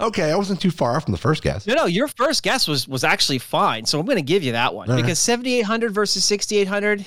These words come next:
Speaker 2: you know,
Speaker 1: Yeah,
Speaker 2: I
Speaker 1: over-,
Speaker 2: think that's a pretty, that's a
Speaker 1: overpaid
Speaker 2: damn
Speaker 1: a little
Speaker 2: good
Speaker 1: bit.
Speaker 2: guess.
Speaker 1: Overpaid a little bit.
Speaker 2: Yeah.
Speaker 1: Not bad.
Speaker 2: But that's a damn good guess, though.
Speaker 1: All right. All right, what's your next one?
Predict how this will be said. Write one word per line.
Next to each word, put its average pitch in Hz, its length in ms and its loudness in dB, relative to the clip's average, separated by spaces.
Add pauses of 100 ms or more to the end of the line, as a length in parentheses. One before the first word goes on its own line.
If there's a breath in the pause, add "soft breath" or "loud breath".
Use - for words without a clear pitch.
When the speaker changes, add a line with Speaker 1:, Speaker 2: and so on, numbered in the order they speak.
(100)
Speaker 2:
you 175 140 -2
know, 175 320 2
Speaker 1:
Yeah, 175 140 -2 (100)
Speaker 2:
I 175 100 2
Speaker 1:
over-, 185 80 2
Speaker 2:
think 175 120 -2
that's - 180 -2
a - 80 -8
pretty, 156 260 -4 (140)
that's - 80 0
a 180 60 2
Speaker 1:
overpaid 156 320 0
Speaker 2:
damn - 20 0
Speaker 1:
a - 20 0
little 147 200 0
Speaker 2:
good 156 100 0
Speaker 1:
bit. 117 60 -4
Speaker 2:
guess. 104 180 -8
Speaker 1:
Overpaid 139 280 0
a 135 40 0
little 127 160 0
bit. 120 100 -2
Speaker 2:
Yeah. 131 120 2
Speaker 1:
Not 127 100 -2
bad. 120 240 0 (240)
Speaker 2:
But 165 100 -2
that's 185 220 -2
a 120 60 -12
damn 135 340 0
good 120 220 0
guess, 107 260 0
though. - 260 -6 (500)
Speaker 1:
All 85 60 0
right. 76 160 -2 (240)
All 135 80 2
right, 104 120 0
what's 120 180 -2
your 131 80 4
next 110 300 -2
one? 101 200 -2